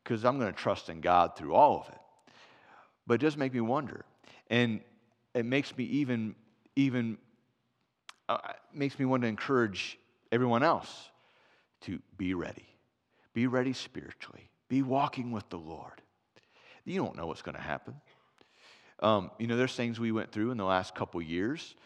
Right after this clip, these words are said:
with, um, things that we never thought would happen with covid, right? You never know what's gonna happen in the future. But I know this, God's in control. I'm gonna walk with him, regardless of what comes our way, as a church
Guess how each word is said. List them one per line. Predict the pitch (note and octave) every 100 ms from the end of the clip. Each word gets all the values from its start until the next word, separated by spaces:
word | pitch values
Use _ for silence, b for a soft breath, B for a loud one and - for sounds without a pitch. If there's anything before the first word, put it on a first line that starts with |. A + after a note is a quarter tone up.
| b b
with, | F#2 F2+ E2+ G2
um, | F2 E2 D#2 D2 _ _ _ _ F2
things | G2+ G#2
that | A#2
we | G2+
never | G2+ F#2+ F2
thought | - F2 -
would | C2
happen | D#2+ D2 - C3+ C#3 -
with | - -
covid, | - E2 F2 C#3
right? | D#2 D2+ B2 F3+ - b b
You | D#3
never | F3 C#3+
know | B2
what's | B2 B2+
gonna | C#3 C3+
happen | C#3+ -
in | D#3
the | D#3
future. | - G3 - D#2+
But | D2
I | B2+
know | B2 C3
this, | A#2+ F2 - - D#2+
God's | D#2+ F2+ A2
in | C3
control. | C#3 E3+ - D#2+ A2+ - _ _ b b b
I'm | - F#2+
gonna | D#2
walk | D2 F2 A#2+ -
with | C#3+ -
him, | - C#2+ D2 C3+ _ _ _ b b
regardless | F#2 E2+ A#2 C#3 D3
of | C#3
what | -
comes | - B2 B2
our | B2 C3+
way, | F#2 E2 F#2 C#3+ B B B
as | F2 E2+
a |
church | - - B2+ D#3 -